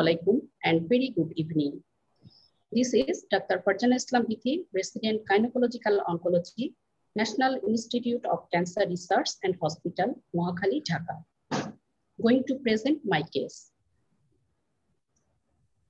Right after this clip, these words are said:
Missus X, thirty years, Naliparas, housewife of a lower income group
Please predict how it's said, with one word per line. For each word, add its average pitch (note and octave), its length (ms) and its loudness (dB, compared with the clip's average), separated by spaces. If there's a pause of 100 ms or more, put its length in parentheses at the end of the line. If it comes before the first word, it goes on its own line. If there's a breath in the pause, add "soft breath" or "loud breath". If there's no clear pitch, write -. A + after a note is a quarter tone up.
(720)
Missus B3 380 2 (100)
X, G3 460 2 (100)
thirty A3 360 2
years, F3+ 360 2 (320)
Naliparas, F3+ 840 2 (180)
housewife B3 560 0 (200)
of F#3+ 60 0 (160)
a - 20 2 (100)
lower B3 200 0 (160)
income A3+ 320 0
group G#3 160 -6